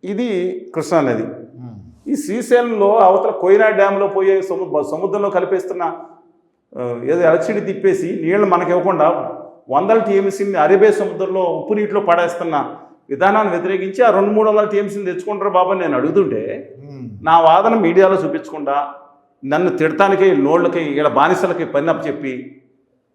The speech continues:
Speaker 2: మ్మ్.
Speaker 1: ఆ పైన శ్రీశైలంలో ఒకటే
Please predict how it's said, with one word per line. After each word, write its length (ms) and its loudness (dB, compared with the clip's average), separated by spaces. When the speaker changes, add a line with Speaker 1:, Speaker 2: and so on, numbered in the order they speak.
Speaker 2:
మ్మ్. 260 -14
Speaker 1:
ఆ 240 0
పైన 600 2
శ్రీశైలంలో 560 -2
ఒకటే 600 -4